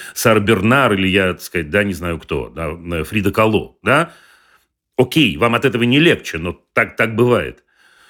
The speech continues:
Но в любом случае, поскольку тут есть ошибка, вопрос, может быть, там, я к хорошему, не к плохому.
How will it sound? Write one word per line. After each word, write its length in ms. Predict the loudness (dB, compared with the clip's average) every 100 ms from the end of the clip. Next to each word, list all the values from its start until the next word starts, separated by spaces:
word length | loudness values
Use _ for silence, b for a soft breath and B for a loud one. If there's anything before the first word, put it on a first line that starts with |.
| b b
Но 80 | -4
в 60 | -2
любом 220 | 0 0
случае, 240 | 0 -2
поскольку 340 | -4 -4 -4 -6
тут 240 | -4 -6
есть 240 | -2 -4 -4
ошибка, 400 | -2 -2 -2 -2
вопрос, 340 | 0 0 -2 -2
может 280 | -2 -2
быть, 140 | -4 -2
там, 300 | -2 -2 -8 _
я 160 | 0 0
к 260 | -4 -12
хорошему, 560 | -2 2 4 4 2 -2
не 120 | -2
к 80 | -4
плохому. 580 | -4 -2 2 2 0 -8